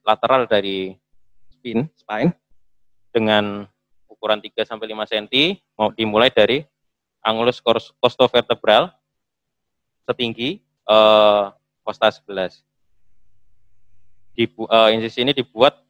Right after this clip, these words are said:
tepat di atas musculus quadratus lumborum, terutama di lateral partnya yaitu musculus sacrospinalis.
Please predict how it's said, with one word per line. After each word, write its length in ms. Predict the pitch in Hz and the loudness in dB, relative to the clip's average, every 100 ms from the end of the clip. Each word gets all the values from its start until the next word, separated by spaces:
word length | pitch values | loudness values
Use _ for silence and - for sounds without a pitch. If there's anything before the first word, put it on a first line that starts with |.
| _ | _
tepat 320 | - - 135 - | -12 -4 -4 -2
di 80 | |
atas 400 | 101 110 - - _ _ _ - - - | -2 0 -2 -4 _ _ _ -20 -20 -14
musculus 640 | - 117 117 110 - - - | -12 -6 -2 -2 -4 -20 -6
quadratus 480 | - 110 110 104 104 113 | 2 2 4 0 0 -4
lumborum, 480 | 107 104 110 185 - - - - - - - - - - - - - | 2 4 4 2 -6 -20 -20 -20 -20 -20 -18 -16 -14 -12 -12 -10 -12
terutama 320 | 107 101 113 | -6 -2 0
di 160 | 113 | 0
lateral 400 | 104 107 104 101 | 0 0 0 -2
partnya 400 | 98 104 101 117 | 0 0 2 0
yaitu 320 | 104 117 120 110 | 0 -2 -4 -6
musculus 400 | 107 - 101 - | -12 -6 -6 -4
sacrospinalis. 880 | 101 - 98 - 101 98 98 - | -6 -4 -6 -6 -6 -4 -6 -8